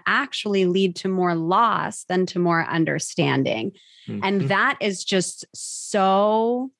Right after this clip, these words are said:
Speaker 1: critical because we do do that as human beings. We mold to our environment to survive. It starts with our parents or our caregivers.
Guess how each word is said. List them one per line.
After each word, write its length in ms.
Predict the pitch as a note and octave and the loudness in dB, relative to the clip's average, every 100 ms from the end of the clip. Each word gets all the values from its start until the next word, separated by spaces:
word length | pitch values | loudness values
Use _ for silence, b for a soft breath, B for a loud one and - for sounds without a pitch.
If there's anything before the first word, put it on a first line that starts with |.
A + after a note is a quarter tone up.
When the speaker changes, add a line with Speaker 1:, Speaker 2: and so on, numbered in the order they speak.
| - | -18
Speaker 1:
critical 920 | - F3 F3 F3 F3 C#3+ A2+ F2 A3 - - | -6 0 2 2 -2 -6 -6 -6 -8 -12 -2
because 640 | G#3 G#3 G3+ F#3+ F3+ - E3+ | -2 2 2 2 -2 -8 -8
we 180 | G3+ G#3+ | -2 -2
do 300 | F3 C#4+ C4 | 2 2 2
do 200 | F3+ D3+ | 2 0
that 240 | C#3+ C#3 - | 0 -2 0
as 320 | F3 G3+ G#3 | 0 0 -2
human 460 | - - A3 G#3 F#3 | -6 -4 0 2 2
beings. 640 | F#3 F#3+ F3+ D#3+ F#3 G3 | 2 4 4 2 0 -2
We 260 | E3+ F3+ F3+ | -2 0 2
mold 560 | E3+ E3+ D#3+ F3 G#3+ A#3 - - | 2 2 4 4 2 -2 -10 -2
to 240 | G3 F#3+ | 2 2
our 240 | G#3 F3+ F#3 | 2 2 2
environment 520 | F3 D#3+ D#3 E3 - | 2 2 2 0 -2
to 140 | - | -6
survive. 580 | D#3 D#3+ D3+ B2+ D#2+ A#2 - | -4 -4 0 0 0 -4 -10
It 100 | - | -10
starts 400 | - F3 F#3 A3 | -2 -2 -2 -4
with 160 | A3 | -2
our 180 | - G3 | 0 -2
parents 640 | - F3 E3+ E3+ E3+ E3 - | -2 0 2 2 0 -2 -4
or 180 | D#3 | -2
our 160 | D#3+ F3+ | 0 -2
caregivers. 880 | - E3+ E3+ E3 D#3 E3 D#3+ F3 | -2 0 0 0 0 2 2 0